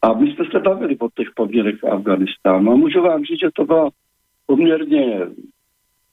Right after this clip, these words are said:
Byla to země, která na prvním místě měla jako nepřítele, měli, eh, Izrael a na druhém místě komunisty, jo, v Afghánistánu.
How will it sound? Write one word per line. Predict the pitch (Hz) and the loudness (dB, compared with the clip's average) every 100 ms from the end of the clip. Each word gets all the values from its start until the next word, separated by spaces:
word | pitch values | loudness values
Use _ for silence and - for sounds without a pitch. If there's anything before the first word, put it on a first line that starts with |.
| _ _ _ _ _ _ _ _ _ - | _ _ _ _ _ _ _ _ _ 0
Byla | 127 143 | 0 2
to | 135 | -2
země, | 107 123 123 143 156 | 0 2 4 2 0
která | - 139 135 117 | -2 0 2 0
na | 117 | -2
prvním | - 147 - 277 | 0 -2 2 0
místě | 131 - - 147 | 0 -6 0 4
měla | 147 131 | 4 2
jako | 131 - 123 | 0 0 0
nepřítele, | 120 - 147 - 127 127 | 0 0 -6 0 2 4
měli, | 123 127 120 90 - _ _ _ _ _ 220 | 4 2 0 -4 -12 _ _ _ _ _ -2
eh, | - 123 | 2 2
Izrael | 120 127 131 147 156 | 2 2 2 2 0
a | 131 | 0
na | 123 | -2
druhém | 127 139 131 | 0 2 2
místě | 123 - - - | 0 -2 -6 -2
komunisty, | 104 107 95 82 - - | -2 0 -2 -6 -10 -4
jo, | 87 101 156 170 _ - | -2 0 -2 -4 _ -2
v | |
Afghánistánu. | 95 98 92 90 - 90 87 85 | 0 2 2 0 -2 -2 -2 -4